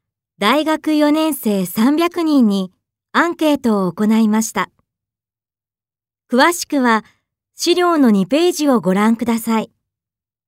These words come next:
アンケートでは、まず、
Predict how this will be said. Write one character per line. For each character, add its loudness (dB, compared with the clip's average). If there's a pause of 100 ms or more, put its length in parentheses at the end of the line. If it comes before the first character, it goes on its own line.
(1600)
ア 2
ン -4
ケ 0
ー 0
ト -2
で 0
は、 -2 (220)
ま 0
ず、 -4